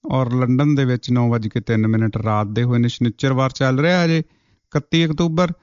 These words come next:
ਤੇ ਇਕੱਤੀ ਅਕਤੂਬਰ ਹੀ ਚੱਲ ਰਿਹਾ ਹੈ ਅਮਰੀਕਾ ਮਹਾਂਦੀਪਾਂ ਦੇ ਵਿੱਚ, ਜਿੱਥੇ ਨਿਊਯਾਰਕ ਤੇ ਟੋਰਾਂਟੋ ਦੇ ਵਿੱਚ ਪੰਜ ਵੱਜ ਕੇ ਤਿੰਨ ਮਿੰਟ ਹੋਏ ਨੇ ਔਰ ਵੈਨਕੂਵਰ ਦੇ ਵਿੱਚ ਤੇ ਐਲ ਏ ਦੇ ਵਿੱਚ ਦੋ ਵੱਜ ਕੇ ਤਿੰਨ ਮਿੰਟ ਦੁਪਹਿਰ ਦੇ ਹੋਏ ਨੇ। ਸੋ ਸਾਰੇ ਸਰੋਤਿਆਂ ਦਾ ਸਵਾਗਤ ਹੈ ਜੀ।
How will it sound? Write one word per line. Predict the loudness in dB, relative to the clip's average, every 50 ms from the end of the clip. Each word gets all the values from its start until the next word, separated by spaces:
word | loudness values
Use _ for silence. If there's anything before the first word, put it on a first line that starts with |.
| _ _ _ _ _ _
ਤੇ | -4 -2
ਇਕੱਤੀ | -2 0 -2 -2 0 0 0 0
ਅਕਤੂਬਰ | 0 -2 -2 -2 0 0 0 2
ਹੀ | 2 2 2 0
ਚੱਲ | 0 0 0 2 2
ਰਿਹਾ | 2 2 2 2
ਹੈ | 2 2 2
ਅਮਰੀਕਾ | 2 2 0 0 -2 -2 0 0
ਮਹਾਂਦੀਪਾਂ | 2 2 2 2 0 0 -2 -2 0 0
ਦੇ | 2 2
ਵਿੱਚ, | 2 2 0 -2 -2 -4
ਜਿੱਥੇ | -2 -2 -4 -4 -2 -2 0
ਨਿਊਯਾਰਕ | 2 2 2 4 2 2 2 2 0 -2 -2 _
ਤੇ | -4 -4 -4
ਟੋਰਾਂਟੋ | -2 -2 0 2 2 2 0 0 0
ਦੇ | 2 2
ਵਿੱਚ | 0 0 -2 -4
ਪੰਜ | -2 0 0 2 2 2
ਵੱਜ | 0 0 0 -2
ਕੇ | -2 -4 -4
ਤਿੰਨ | -2 0 0 2 2 4
ਮਿੰਟ | 4 2 2 2 2
ਹੋਏ | 2 4 4
ਨੇ | 4 4 4 4
ਔਰ | 4 2 2
ਵੈਨਕੂਵਰ | 2 2 2 2 0 0 0 0 0 0 0
ਦੇ | 0 0
ਵਿੱਚ | 0 0 -2 -4 -4 -4 -2 -2 -2 -4 -4 _
ਤੇ | -4 -2 -2 -2 -4 -4 -2
ਐਲ | 0 2 2 4 2
ਏ | 2 2
ਦੇ | 2 0
ਵਿੱਚ | 0 0 -2 -4 -4 -6 -6 -6 -8 _ _ _ _ _ _ _ _ _ _ _ _ _ -6
ਦੋ | -2 2 4 4 4 4
ਵੱਜ | 4 2 0 -2 -4
ਕੇ | -4 -4 -4
ਤਿੰਨ | -2 -2 0 0 0
ਮਿੰਟ | 0 0 -2 -4 -6 -10 -10
ਦੁਪਹਿਰ | -6 -4 -4 -2 0 0 0 0 -2
ਦੇ | -2 -4 -4
ਹੋਏ | -4 -4 -6 -6
ਨੇ। | -8 -8 -8 -10 -10 -14 _ _ _ -18
ਸੋ | -8 -4 -2 -2 -2
ਸਾਰੇ | -2 -2 0 0 2 2 0 0
ਸਰੋਤਿਆਂ | 0 -2 -2 -4 -4 -2 -2 -2 0 0
ਦਾ | 0 -2 -2 -4 -8 _
ਸਵਾਗਤ | -20 -12 -6 -4 -2 -2 0 0 -2 -2 -2
ਹੈ | -4 -4
ਜੀ। | -4 -4 -6